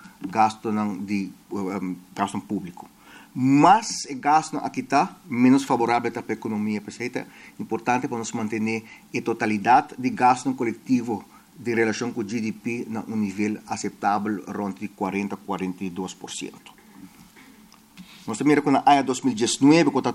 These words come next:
um bom área pra A Z V, um área que ainda com, eh, eh, eh, economia tava, tava, tava tremendamente bom, com o resultado de uma boa entrada, e aí, aí tava, tem um surplus também, um, nós temos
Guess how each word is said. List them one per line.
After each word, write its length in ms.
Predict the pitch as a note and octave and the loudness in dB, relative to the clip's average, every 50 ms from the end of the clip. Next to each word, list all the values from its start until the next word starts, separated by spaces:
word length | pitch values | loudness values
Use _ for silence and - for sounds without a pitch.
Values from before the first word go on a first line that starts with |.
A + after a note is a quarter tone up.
| C3 | -2
um 160 | A#2+ A2+ A2 | -2 0 -2
bom 320 | G#2 F#2 G2 C#3 D3+ E3+ D#3 - | -2 4 4 4 4 4 2 4
área 240 | D3 D3+ D3 C#3+ | 4 4 4 4
pra 140 | D3 C#3 - - | 0 -2 0 2
A 140 | A#2 B2 | 2 2
Z 120 | A2+ A2+ G#2 | 2 0 -6
V, 300 | F2 - - - A#2+ D3 | -8 -6 -2 0 2 4
um 200 | C#3+ C3+ B2+ - | 2 2 2 0
área 220 | A#2 A#2 A#2 A2+ | -4 -4 -4 -6
que 80 | - A2+ | -6 -6
ainda 400 | A2 A2 A#2 A#2 A2+ G#2+ G2+ F#2 - - - - - - _ - | -6 -4 -6 -6 -6 -6 -6 -8 -10 -20 -20 -20 -20 -20 _ -6
com, 120 | A2+ G2+ - | -6 -4 -2
eh, 280 | A2 A2+ A2 G#2+ G#2+ - | -2 -2 -2 -2 -4 -4
eh, 320 | - G#2 G#2 G2 F2 G2 - - | -4 -6 -6 -4 -6 -8 -8 -10
eh, 40 | G#2+ | -12
economia 640 | G#2+ - A#2+ A2 G#2+ G#2 G#2+ A#2+ C#3+ D#3 C#3+ A#2+ G#2+ | -8 -2 2 4 4 6 6 6 8 8 6 6 4
tava, 240 | - A2+ G#2+ G#2+ A2 | 0 -4 -4 -4 -4
tava, 180 | - G#2+ - - _ | -6 -8 -8 -8 _
tava 300 | - F#2+ G2 G2+ G#2 G2+ | -10 -8 -8 -8 -8 -8
tremendamente 600 | - A2+ A#2 B2 C3 C#3 C3 A#2+ A#2 A2+ G#2+ G#2 | -6 0 2 4 6 6 6 4 0 -2 -4 -6
bom, 320 | G2 G2 G#2+ A2 A2 G2 | -4 -2 -2 -2 -2 -2
com 120 | - - | -4 -4
o 40 | A2 | -6
resultado 320 | A2 G#2+ G#2+ G#2 A2 A2 G#2 | -6 -6 -6 -6 -6 -4 -4
de 80 | G#2+ G#2 G#2 | -4 -6 -4
uma 160 | G#2 G#2 G2+ | -6 -6 -6
boa 320 | F#2+ F#2 G#2 B2+ C#3 D#3 | -6 -2 2 2 2 2
entrada, 520 | D#3+ D3+ C#3 D3 C#3+ C#3+ C#3+ C#3+ D3 E3+ F#3 - - - - - - - _ | 2 -2 2 4 6 6 6 4 0 -4 -6 -10 -20 -20 -20 -20 -20 -14 _
e 60 | G#2+ | -10
aí, 260 | - - A#2+ A#2+ A#2 - | -2 0 0 0 0 0
aí 120 | A#2+ B2 | -2 -2
tava, 300 | A2 B2 A#2 A#2+ A#2+ A2+ | 0 2 2 2 2 0
tem 180 | G#2+ A2 - A2+ | -2 -4 -4 -4
um 240 | G#2 - A#2 G#2 F#2+ | -4 -2 -2 -4 -4
surplus 600 | - - - C3 A#2+ - - - G#2+ G#2+ G#2 - | -4 0 2 2 2 2 -2 -2 -2 -2 -2 -2
também, 360 | - A2+ G#2+ A2+ B2 D3+ F3 | -2 0 0 2 2 2 0
um, 260 | - - G#2+ G#2+ G#2 G#2+ - - - - | 0 -2 -2 -2 -2 -2 -6 -16 -14 -6
nós 200 | A#2+ A#2+ A#2+ A2+ | -4 -2 -2 -2
temos 340 | - B2+ B2 A#2 G#2+ - | -2 -2 -4 -4 -4 -6